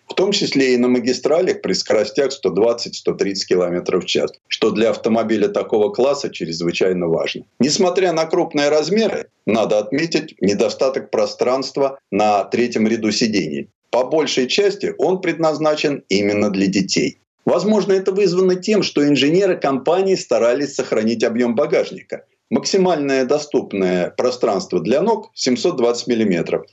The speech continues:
В то же время при сдвинутом назад втором ряде пространство сжимается до пятьсот тридцати миллиметров.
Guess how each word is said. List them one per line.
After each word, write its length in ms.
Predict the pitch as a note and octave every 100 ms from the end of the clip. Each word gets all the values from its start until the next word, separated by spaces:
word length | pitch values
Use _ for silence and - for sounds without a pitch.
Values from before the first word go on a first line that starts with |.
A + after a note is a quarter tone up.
| _ -
В 60 |
то 160 | - C3+
же 140 | C#3
время 320 | C#3+ D3+ C#3
при 200 | A2 C3+
сдвинутом 760 | C#3+ C3 C#3+ D#3+ D3 C3 C3 C3
назад 360 | C3 C3+ B2+
втором 400 | - C3 B2+ A#2
ряде 380 | D3 F#3+ - - - _
пространство 640 | A#2+ C3 - F3+ F3+ C#3 G#2+
сжимается 600 | G2 A#2+ A#2 F#2+ - E2+
до 220 | A2 G3+
пятьсот 440 | G3+ - C3+ B2+
тридцати 520 | - B2 - B2+ - E2+
миллиметров. 580 | E2 - F3 - -